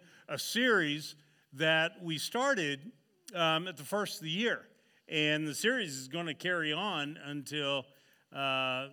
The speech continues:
and including Easter Sunday. Uh, so, uh, so it's, it's a lengthy series.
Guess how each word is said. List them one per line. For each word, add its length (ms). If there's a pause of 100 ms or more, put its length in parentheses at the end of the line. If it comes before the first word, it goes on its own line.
and 220
including 640
Easter 480
Sunday. 680 (520)
Uh, 400
so, 500
uh, 360
so 320
it's, 340
it's 260
a 80
lengthy 680 (100)
series. 720